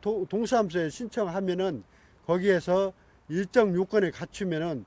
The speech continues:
어, 돌봄 서비스 대상으로 선정돼서 생활 지원사들이 방문해가지고, 어, 여러 가지 몸이 불편한 상태를 체크하고 건강 상태도 체크하고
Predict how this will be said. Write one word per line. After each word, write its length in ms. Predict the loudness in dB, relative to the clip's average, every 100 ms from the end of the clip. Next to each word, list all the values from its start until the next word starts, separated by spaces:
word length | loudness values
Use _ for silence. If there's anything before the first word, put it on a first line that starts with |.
| _ _ _ _ _ -6
어, 220 | -4 -4 -2
돌봄 400 | 0 2 0 2
서비스 680 | 2 2 -2 -6 -2 -2 -2
대상으로 460 | -2 0 0 0 -4
선정돼서 880 | -6 -2 -2 -2 -4 -2 -4 -6 -10 _ _ -12
생활 380 | -6 -2 -2
지원사들이 580 | -2 -2 0 -2 -4 -8
방문해가지고, 920 | -8 -6 -4 -4 -6 -8 -8 -10 -10 -12 _ _ _ _ _ _ _
어, 380 | -16 -14 -14 -16 -20 _ _ _ -4
여러 180 | 0 2
가지 300 | 2 0 -6
몸이 300 | -4 -4 -4
불편한 420 | -6 -2 0 0
상태를 320 | -2 -4 -6 -6
체크하고 640 | -8 -4 -2 -2 -4 -8 -8
건강 320 | -4 0 -2
상태도 1120 | -2 -10 -10 -12 -16 _ _ _ _ -8 -6
체크하고 720 | -8 -8 -2 -2 0 -2 -4